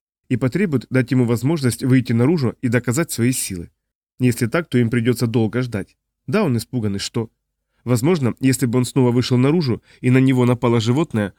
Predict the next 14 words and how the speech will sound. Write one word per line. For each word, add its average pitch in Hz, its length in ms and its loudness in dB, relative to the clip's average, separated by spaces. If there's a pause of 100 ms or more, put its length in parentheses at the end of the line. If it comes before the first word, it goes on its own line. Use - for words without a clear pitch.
он 180 180 0
бы 120 100 -2
не 123 160 0
испугался. 127 640 -6 (380)
А 135 100 -4
может, 190 240 0
всё 185 120 -2
равно 120 240 2
испугался 101 520 -6
бы. 90 140 -16 (480)
Карл 120 280 2
совершенно 117 460 0
не 117 120 0
рвался 131 440 -2